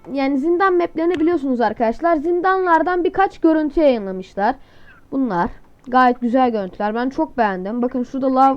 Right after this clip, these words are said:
kuyuları var. Sonra burada güzel yerleri var yine. Arkadaşlar bu videoyu çekmemin sebebi,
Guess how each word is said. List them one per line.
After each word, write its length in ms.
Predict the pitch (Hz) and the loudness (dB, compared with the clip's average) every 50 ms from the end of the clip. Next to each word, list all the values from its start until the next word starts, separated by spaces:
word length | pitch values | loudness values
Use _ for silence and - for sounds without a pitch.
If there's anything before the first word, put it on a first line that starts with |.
| - - | -2 -6
kuyuları 420 | - 277 262 240 247 240 247 254 | -4 -2 0 2 2 4 4 4
var. 220 | 233 202 190 208 - - - - - - - - _ - | 2 2 -2 -4 -6 -10 -20 -20 -20 -20 -20 -20 _ -20
Sonra 440 | _ - - 269 262 262 262 247 226 | _ -2 0 2 2 2 0 0 0
burada 440 | 262 262 262 262 269 269 277 - - _ _ _ _ _ _ | 0 0 2 2 4 4 4 2 0 _ _ _ _ _ _
güzel 340 | 247 262 233 233 269 262 262 | -10 -8 -2 2 2 4 4
yerleri 460 | 254 247 247 240 247 247 247 247 254 | 4 4 4 4 2 2 0 0 0
var 200 | 240 214 196 202 220 | 0 0 0 -2 -2
yine. 320 | 220 226 226 214 196 214 - - - - - - | -4 -4 -4 -4 -6 -6 -8 -12 -20 -20 -6 2
Arkadaşlar 680 | - 262 285 311 - 392 415 370 - 370 330 294 277 | 6 6 6 6 4 0 0 0 0 0 0 0 0
bu 100 | 269 311 | 0 -2
videoyu 220 | 330 294 320 349 349 | -2 0 0 -2 0
çekmemin 380 | - 359 - - 349 359 370 | -2 -2 -2 -2 -2 -2 -2
sebebi, 480 | 359 - 370 349 349 349 359 370 392 | -2 -2 -2 -2 0 0 2 2 2